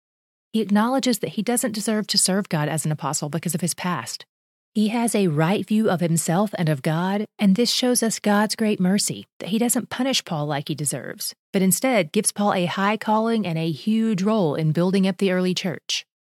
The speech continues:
Paul knows his unworthiness doesn't call the shots. His God calls the shots,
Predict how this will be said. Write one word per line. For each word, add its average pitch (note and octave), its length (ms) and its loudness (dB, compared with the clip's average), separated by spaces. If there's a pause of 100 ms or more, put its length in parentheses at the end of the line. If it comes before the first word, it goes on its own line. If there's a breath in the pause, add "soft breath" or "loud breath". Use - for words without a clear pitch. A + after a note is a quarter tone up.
(140)
Paul C#4 160 2
knows D4 280 0
his B3+ 200 0
unworthiness F#3 640 4
doesn't E3+ 260 0
call E3 160 -2
the D3+ 80 -2
shots. D#3 480 -4 (220)
His A#3 180 0
God G#3+ 400 0
calls E3 280 0
the - 60 -4
shots, - 500 -6